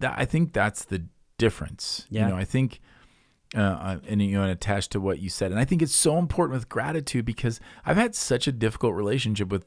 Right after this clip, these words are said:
Speaker 1: Thanksgiving and gratitude my whole life because, um, you know, they'll, like, people will talk about counting your blessings and being, and, and, and being thankful for what you have. And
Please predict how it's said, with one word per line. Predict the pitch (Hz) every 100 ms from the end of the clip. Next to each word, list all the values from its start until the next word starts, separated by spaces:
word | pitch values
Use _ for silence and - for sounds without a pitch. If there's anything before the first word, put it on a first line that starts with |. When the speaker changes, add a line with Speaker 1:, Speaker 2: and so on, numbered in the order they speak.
| _ -
Speaker 1:
Thanksgiving | 110 104 - 107 110
and | 92
gratitude | 87 87 110 113 92
my | 90 95
whole | 104 95
life | 104 170 117 -
because, | 107 - 113 107 92 - - - - -
um, | 101 95 87 85 _ _ _ _ -
you | 117
know, | 101
they'll, | 98 104 98 _ _ _ _ _ -
like, | 107 92 -
people | 104 104
will | 101
talk | 104
about | 101 95
counting | - 98 101 110
your | 101
blessings | 90 101 104 - 98 98 92
and | 87
being, | 101 104
and, | 107 110
and, | 113 110 - -
and | 98 92
being | 90 110
thankful | 104 107 107 - 110 101
for | 110
what | 98 95
you | 104 95
have. | 95 101 104 98
And | 90